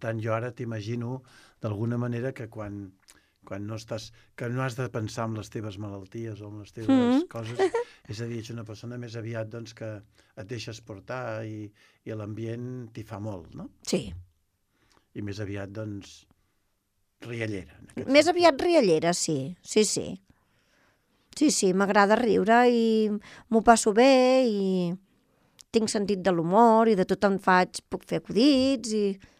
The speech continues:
Speaker 2: Sí.
Speaker 1: Perquè
Speaker 2: Sí.
Speaker 1: això imagino que, per exemple, tu que també ets una persona, una dona de teatre, per exemple,
Speaker 2: Sí.
Speaker 1: doncs imagino que els assajos a vegades deu ser un trencament de riure en moments, no? En situ-, segons quines situacions,
Speaker 2: Hi ha
Speaker 1: sí.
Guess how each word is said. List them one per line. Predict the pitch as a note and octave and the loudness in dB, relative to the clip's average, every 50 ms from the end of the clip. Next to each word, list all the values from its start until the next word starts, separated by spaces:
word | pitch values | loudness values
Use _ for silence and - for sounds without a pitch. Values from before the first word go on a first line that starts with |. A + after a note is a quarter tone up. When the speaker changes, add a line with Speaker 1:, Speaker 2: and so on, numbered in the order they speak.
| _ _ | _ _
Speaker 2:
Sí. | _ - C4+ B3+ G#3+ F3 D#3+ F3 - _ _ _ _ _ _ _ _ _ _ _ _ _ _ _ _ _ _ - - _ _ _ | _ 0 4 4 4 4 2 -2 -6 _ _ _ _ _ _ _ _ _ _ _ _ _ _ _ _ _ _ -20 -20 _ _ _
Speaker 1:
Perquè | - A#3 G#3+ | 2 2 2
Speaker 2:
Sí. | D#3 A2 | 2 2
Speaker 1:
això | - C#3+ B2+ | 0 0 0
imagino | C3 C3+ C#3 C3 A#2+ C3+ C3+ C3+ C#3 C3+ | 0 2 0 0 0 0 0 0 -2 -2
que, | - C#3 B2 A2+ A2+ | -2 -4 -4 -4 -4
per | A#2 A2 | -6 -6
exemple, | G#2 F#2 G2+ A#2 A#2 G#2+ A2+ A#2 A#2 A#2 A2 A2+ - - - _ _ _ _ _ | -6 -6 -6 -6 -6 -6 -6 -6 -8 -8 -10 -12 -18 -20 -20 _ _ _ _ _
tu | - B2 A2 | -12 -12 -8
que | - C3 G#2+ | -8 -8 -8
també | - B2+ A#2 A2 A#2 | -6 -6 -6 -6 -6
ets | A2+ A2+ A#2+ A#2 | -6 -8 -8 -8
una | A#2 A#2 A2+ A2+ A2 A2+ | -6 -6 -6 -6 -8 -8
persona, | A#2 G#2+ - - - A#2+ A#2 A2+ A2+ A2+ A2+ | -10 -12 -12 -12 -10 -8 -6 -6 -4 -4 -4
una | A2+ A2 A2+ A2 | -4 -4 -4 -4
dona | A2 A2+ A2+ A2+ | -4 -4 -4 -4
de | A2 A2+ A2 | -4 -4 -6
teatre, | A2 A2+ G#2+ A2 A2+ A2 A2+ G#2+ G#2+ A2 | -6 -6 -8 -8 -8 -8 -10 -10 -12 -12
per | - - A2 | -12 -12 -12
exemple, | G#2+ G2 G2 G#2 G#2+ G#2 A#2 A#2 A2+ A2+ - | -12 -14 -14 -14 -14 -12 -12 -12 -14 -12 -12
Speaker 2:
Sí. | - - G#3 G#3 F#3 F3 F3 F#3 | -4 0 2 2 4 4 4 2
Speaker 1:
doncs | G#3+ C4 | 2 2
imagino | A2 A2 A2+ F#2+ G2+ G#2+ A#2 A2+ | 0 -2 -6 -6 -8 -8 -8 -10
que | - A#2 | -10 -12
els | G#2 A2 G2+ | -12 -12 -12
assajos | - - G2+ G2 - - A2 G#2 | -12 -12 -12 -12 -12 -14 -12 -12
a | A2 | -10
vegades | G#2 G#2 F#2+ G2 G2+ G2 G#2+ A2 A2+ A2 A2+ - - - - - - _ _ _ _ _ _ _ _ _ _ _ _ _ _ | -12 -12 -10 -12 -12 -12 -12 -12 -12 -14 -16 -18 -20 -20 -20 -20 -20 _ _ _ _ _ _ _ _ _ _ _ _ _ _
deu | - G#2+ G2+ | -14 -14 -12
ser | - - A2 | -12 -10 -10
un | G#2+ F#2+ | -10 -10
trencament | - A2 G#2+ G2+ - G#2+ G#2 G#2 G#2+ G#2+ | -10 -12 -12 -12 -10 -10 -8 -8 -8 -8
de | G#2+ | -8
riure | G#2 G#2+ A#2 G2 F#2 F#2 G#2 | -8 -8 -8 -8 -8 -8 -10
en | G2+ | -10
moments, | G#2+ G2+ F#2 F#2+ F#2 F2+ F2 F2 | -10 -10 -10 -10 -12 -12 -14 -16
no? | F#2+ F#2+ G#2 | -16 -14 -14
En | G#2 | -14
situ-, | - - G2+ - G2+ F#2+ | -14 -16 -16 -16 -16 -16
segons | G#2 G2+ G2 - | -16 -16 -16 -14
quines | - G#2+ G2+ G2 - | -14 -14 -14 -14 -14
situacions, | - G#2 G2 - G#2 G2 - - - G#2 G2+ G2 G2+ | -14 -16 -16 -14 -16 -16 -16 -16 -14 -14 -14 -12 -6
Speaker 2:
Hi | - A#3+ B3 | 4 8 10
ha | G#3+ G3 G3+ | 10 10 10
Speaker 1:
sí. | G3+ G#3 G#3 | 6 2 0